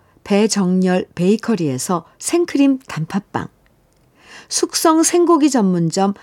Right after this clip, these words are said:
한마음 정육식당에서 외식 상품권, 하남 동네 복국에서 밀키트 복요리 삼 종 세트,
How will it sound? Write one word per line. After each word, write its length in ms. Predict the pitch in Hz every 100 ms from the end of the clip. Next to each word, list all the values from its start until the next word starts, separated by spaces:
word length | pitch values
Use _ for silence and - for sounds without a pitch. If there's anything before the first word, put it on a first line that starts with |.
| -
한마음 640 | - 320 320 294 269 269
정육식당에서 1200 | 262 208 185 208 226 - _ - 175 143 143 233 - - -
외식 380 | 170 - 208 -
상품권, 800 | - 277 - 262 - 147 208 294 _ _ _ _ _ _ - - -
하남 440 | - 320 311 302 294
동네 360 | - 190 196 208
복국에서 680 | 202 165 170 165 151 269 240 - _
밀키트 720 | 185 240 262 - 277 - 254 240
복요리 520 | - 214 240 247 254
삼 240 | - 349
종 140 | 339 339
세트, 440 | - - - -